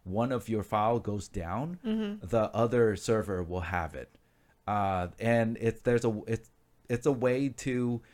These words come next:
Speaker 1: because when
Speaker 2: So
Speaker 1: we
Speaker 2: is this like A W S for
Speaker 1: Uh,
Speaker 2: blockchain?
Speaker 1: pretty much, but it's, it's supposedly free. And then if you wanna keep the file, you have to pin it, which basically you tell the,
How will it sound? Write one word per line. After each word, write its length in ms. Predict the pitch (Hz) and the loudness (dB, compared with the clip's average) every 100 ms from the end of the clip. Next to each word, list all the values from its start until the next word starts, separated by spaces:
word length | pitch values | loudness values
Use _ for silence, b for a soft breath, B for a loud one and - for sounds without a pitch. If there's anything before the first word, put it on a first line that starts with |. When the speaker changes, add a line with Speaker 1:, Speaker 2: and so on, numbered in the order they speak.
| b | b
Speaker 1:
because 240 | - 143 165 | 2 4 4
when 140 | 185 | 4
Speaker 2:
So 60 | 226 | 4
Speaker 1:
we 80 | 226 | 6
Speaker 2:
is 100 | 220 | 8
this 220 | 240 240 | 6 6
like 180 | 233 226 | 4 4
A 120 | 202 | 2
W 260 | 196 196 190 | 4 6 6
S 300 | 175 175 - | 6 4 0
for 360 | 202 185 180 202 _ | -2 0 0 -4 _
Speaker 1:
Uh, 60 | - | 0
Speaker 2:
blockchain? 420 | 190 180 196 196 - - | 0 0 -4 -4 -8 -12
Speaker 1:
pretty 240 | - 226 151 | 0 2 2
much, 420 | 92 78 - 117 | 0 -6 -6 4
but 140 | 156 | 4
it's, 180 | 170 294 | 4 4
it's 180 | 370 - | 6 8
supposedly 520 | 214 - 180 170 175 | 8 8 6 4 -2
free. 440 | 156 120 120 127 120 | 0 2 2 2 0
And 120 | 113 | 0
then 160 | 120 123 | 0 -2
if 180 | 120 | -4
you 80 | 135 | -2
wanna 200 | 127 123 | 0 0
keep 240 | 120 - - | -4 -6 -6
the 80 | |
file, 360 | 127 120 113 120 | -2 2 4 4
you 140 | 110 | 2
have 200 | 104 104 | -2 -4
to 200 | - 95 85 - - - | -4 -6 -6 -12 -10 0
pin 240 | 123 117 | 2 2
it, 260 | 120 123 120 92 | 0 -2 -8 -6
which 280 | 113 107 - _ - | -4 -6 -12 _ -2
basically 480 | 113 113 127 - 113 | 2 2 0 -6 -4
you 140 | 107 | -4
tell 320 | 101 110 101 | -6 -4 -2
the, 180 | 98 104 | -2 -6